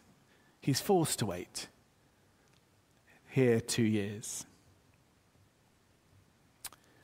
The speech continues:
Psalm twenty-seven starts, "The Lord is my light and my salvation. Whom shall I fear? The Lord is a stronghold of my life.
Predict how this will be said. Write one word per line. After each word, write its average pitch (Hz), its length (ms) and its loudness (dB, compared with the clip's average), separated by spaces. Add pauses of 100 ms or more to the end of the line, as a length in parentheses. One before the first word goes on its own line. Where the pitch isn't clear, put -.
(140)
Psalm 147 280 6
twenty-seven 131 600 4
starts, 117 480 0
"The 139 120 4
Lord 165 520 2
is 127 560 4 (760)
my 139 280 4
light 104 500 0 (160)
and 113 300 0
my 117 180 -2
salvation. 110 840 -2 (920)
Whom 135 240 0
shall 113 260 -2
I 107 80 -4
fear? 101 400 -10 (1600)
The 151 100 6
Lord 160 300 8
is 151 120 4
a 156 60 6
stronghold 120 1000 2 (420)
of 113 220 -2
my 113 160 2
life. 101 580 -6